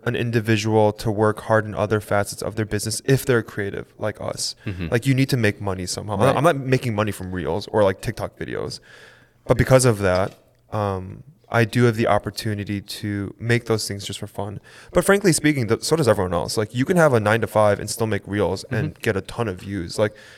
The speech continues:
Speaker 1: at the end of the day, it really d-, comes down to what's the objective and then how will you go about attaining that objective. And for me, at least, it's not to, like,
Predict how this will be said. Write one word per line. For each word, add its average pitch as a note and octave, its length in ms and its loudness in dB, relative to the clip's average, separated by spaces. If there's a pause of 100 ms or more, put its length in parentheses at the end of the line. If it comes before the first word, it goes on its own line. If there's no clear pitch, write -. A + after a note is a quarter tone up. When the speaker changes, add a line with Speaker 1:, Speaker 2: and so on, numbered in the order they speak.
(120)
Speaker 1:
at B2+ 120 2
the C#3 180 2
end C#3 220 4
of C#3+ 100 4
the C3 100 4
day, A2+ 180 4
it G#2 80 0
really A2+ 180 2
d-, B2+ 100 -4
comes A#2+ 340 -4
down G#2+ 300 2 (160)
to G#2 340 -2
what's A2+ 280 0
the A#2 80 0
objective C3 640 -2 (440)
and A2 140 -4
then A2 120 2
how G#2+ 260 0
will A2 80 2
you G#2+ 100 -2
go G#2 160 0
about G2+ 400 2
attaining G#2 320 -6
that F#2+ 120 -8
objective. A2+ 420 -10
And A2 100 -8
for A#2 120 -8
me, A2+ 120 0
at A2+ 140 2
least, C#3 240 -2
it's - 180 -2
not A2 220 0
to, A#2 60 0
like, G#2 200 0